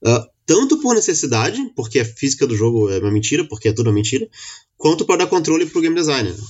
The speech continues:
Então, porque, por exemplo, o Rocket League, que é um jogo que não tem mentira, <laughs> né, que nem o Horizon Chase, os carros tão de fato andando ali no espaço, ainda assim a física do Rocket League é toda inventada, é toda de mentira, feita pelo pessoal ali pra poder tunar o fio exatamente como eles queriam. A gente tinha alguns problemas no Turbo,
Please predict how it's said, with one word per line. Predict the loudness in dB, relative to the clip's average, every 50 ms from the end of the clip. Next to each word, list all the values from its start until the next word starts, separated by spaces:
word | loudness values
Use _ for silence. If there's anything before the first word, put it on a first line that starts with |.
| -18 _ _ -14
Então, | -4 0 0 0
porque, | 0 2 0 0
por | 2 2 2
exemplo, | 2 2 2 0 0 0 0
o |
Rocket | 0 0 0 -2 -2
League, | 0 0 0 0 -2 -6 -10 -10
que | -2 0 2 2
é | 4 2
um | 2 2 2
jogo | 2 2 2 0 2 2 0 0 -2 -4 -8 _ _ _
que | 0 2
não | 2 2 2 2 2
tem | 2 2 2
mentira, | 2 0 0 0 0 -2 -2 -6 _ _ _ -12
<laughs> | -10 -4 0 2
né, | 2 2 2
que | 2 2
nem | 2 2
o | 2
Horizon | 2 2 0 0
Chase, | 0 0 0 0 -2 -2 -4 -4
os | -2
carros | -2 0 0 0 2
tão | 2 0 0 0
de | 0 0
fato | -2 0 0 0
andando | 0 2 2 0 0
ali | 0 0
no | 0 0
espaço, | -2 -2 -4 -2 -2 -4 -6 -8 -14 -14 -14 -12 -12 -12 -14 -14 -8 -2
ainda | 0 2 4 4 2
assim | 2 2 0
a | 0
física | 0 0 0 0 0
do | 0
Rocket | 0 0 -2 0
League | -2 0 0 0
é |
toda | 0 0 0 0
inventada, | 0 0 -2 -2 -2 -2 -2 0 -2
é | -2
toda | -2 -2 0 0 2 2
de | 2
mentira, | 0 0 0 0 0 0 -2 -4 _ _ _ _ _
feita | -16 -2 0 2 2 2 2 0 0
pelo | 2 2 0 2
pessoal | 2 0 0 2 0 0
ali | 0 0 0
pra | -2 0 -2 0
poder | 0 2 0 0
tunar | 0 2 0 2 2 2 2
o | 0
fio | 0 0 0 0
exatamente | 0 0 0 0 0 -2 -2 -2
como | -6 -6
eles | -6 -4
queriam. | -6 -4 -4 -4 -6 -8 _ _ -6 -2
A | 0
gente | 0 2 2
tinha | 2 0 0
alguns | 0 0 -2 0
problemas | 0 0 0 2 2 2 2 0 0 0 0
no | -2 -2 -2 -4 -4
Turbo, | -2 0 0 0 0 0 -2 -2 -4